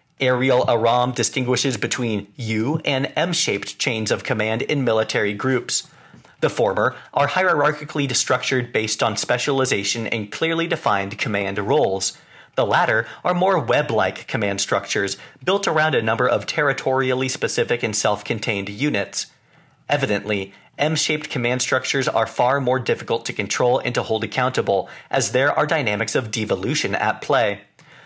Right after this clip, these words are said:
Patrons will find it hard to identify decision makers who could exercise control over operations on behalf of the patron,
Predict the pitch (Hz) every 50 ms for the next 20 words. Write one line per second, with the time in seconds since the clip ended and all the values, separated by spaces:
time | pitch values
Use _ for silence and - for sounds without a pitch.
0 | - - - - - 170 170 - 185 170 151 - 127 117 - 143 131 123 117 -
1 | - - 131 123 113 107 101 - - 113 101 101 107 107 101 101 - 107 101 98
2 | 104 - - 120 - 113 104 104 104 107 107 - 123 120 120 - - - - -
3 | 170 180 165 165 135 135 170 170 - 147 120 - 131 110 104 101 - - 131 120
4 | - - 117 113 117 123 - 131 123 139 139 139 135 135 - 135 123 113 113 -
5 | - 131 123 117 - - 123 120 - 117 107 92 - 143 147 143 - 123 107 -
6 | - - 147 151 151 - - 110 98 95 92